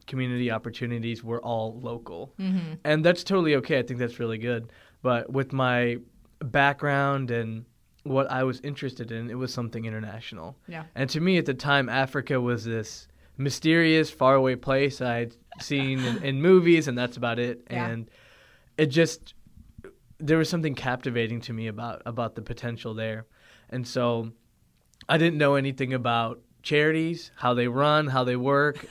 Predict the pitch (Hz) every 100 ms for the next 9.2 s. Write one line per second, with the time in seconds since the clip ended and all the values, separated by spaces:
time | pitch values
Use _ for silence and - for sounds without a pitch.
0 | - 131 135 131 127 123 - - - -
1 | _ - 139 143 139 135 135 131 135 120
2 | 120 117 117 113 120 180 233 226 - -
3 | 147 143 156 - 139 175 151 147 139 151
4 | 139 131 113 - 113 113 120 120 117 131
5 | 131 151 127 127 123 127 127 117 131 -
6 | 120 117 120 120 131 139 - - - -
7 | _ - 131 123 120 117 117 113 110 113
8 | 127 120 123 - 123 120 113 107 107 107
9 | -